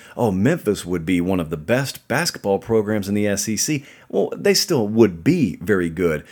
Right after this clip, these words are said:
but it's not something the S E C looks at and says, "We need that anymore." The second way, and this is the more likely for Memphis to have a shot,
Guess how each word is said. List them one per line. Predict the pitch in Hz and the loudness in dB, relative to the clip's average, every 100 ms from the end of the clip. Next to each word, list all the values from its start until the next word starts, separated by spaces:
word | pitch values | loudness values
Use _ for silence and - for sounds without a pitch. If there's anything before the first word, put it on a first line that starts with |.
| - - | -20 0
but | 131 | 2
it's | 127 | 2
not | 147 110 | -2 0
something | 131 113 104 | -2 0 2
the | 107 | 4
S | 107 - | 4 2
E | 98 | -2
C | - 104 | -2 -2
looks | 92 113 - | 0 0 2
at | 101 85 | -2 -2
and | - | -2
says, | 101 87 | -2 -2
"We | - 107 104 | -4 -2 -2
need | 87 92 120 95 76 | -2 4 4 4 -2
that | 69 65 _ - - | -8 -10 _ -20 -4
anymore." | 104 95 85 69 - - - | 0 2 0 -4 -8 -20 -4
The | 107 | -2
second | 107 - 277 277 160 82 | 0 0 0 0 -2 -2
way, | 82 71 87 - _ _ _ _ _ - | -2 -2 -6 -8 _ _ _ _ _ 0
and | 110 | 4
this | 123 | 4
is | 101 | 2
the | 101 | 0
more | 90 | 0
likely | 85 98 95 57 80 _ _ | 2 2 0 -6 -10 _ _
for | 87 | -4
Memphis | 90 104 - 67 - | 0 -2 -2 -8 -6
to | 95 | -6
have | 90 78 | -6 -6
a | |
shot, | - 80 73 | -8 -6 -6